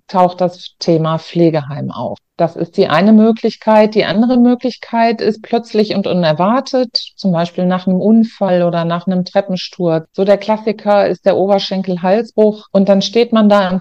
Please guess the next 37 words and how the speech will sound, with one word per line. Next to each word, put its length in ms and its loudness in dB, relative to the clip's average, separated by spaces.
Haus 260 0
und 200 -6
der 120 -2
Arzt 300 -4
sagt 340 -4
einem, 360 0
also 260 -6
zu 280 -8
Hause 580 2
wird 300 2
das 240 -4
nicht 180 -6
mehr, 300 -2
suchen 340 -4
Sie 80 -2
mal 240 2
für 160 -6
Ihre 260 0
Mutter 400 2
oder 200 2
für 160 -4
Ihren 260 0
Vater 380 -4
einen 140 0
Pflegeheimplatz. 840 -4
Und 420 2
schon 580 2
ist 220 -4
man 380 2
mit 160 0
der 160 4
Situation 840 -2
konfrontiert 1080 0
und 480 0
hat 180 -4
sich 420 -4
vorher 720 2